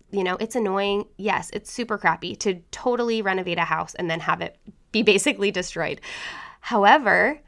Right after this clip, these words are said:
I can't do anything about it. And so I've had one moment of just sort of overwhelm, crying in my car,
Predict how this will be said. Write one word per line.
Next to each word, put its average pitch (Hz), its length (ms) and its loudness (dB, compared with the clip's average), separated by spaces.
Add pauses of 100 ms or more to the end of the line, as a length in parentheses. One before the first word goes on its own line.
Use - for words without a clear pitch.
(240)
I 311 120 0
can't 339 320 0
do 311 120 4
anything 330 360 2
about 180 280 4
it. 113 220 -6
And 208 160 -2
so 208 380 2 (480)
I've 208 140 2
had 208 240 6
one 233 280 2
moment 262 380 2
of 208 120 0
just 196 220 -4
sort 190 160 -2
of 196 180 -2
overwhelm, 220 640 2
crying 208 360 0
in 196 100 0
my 185 120 0
car, 302 500 2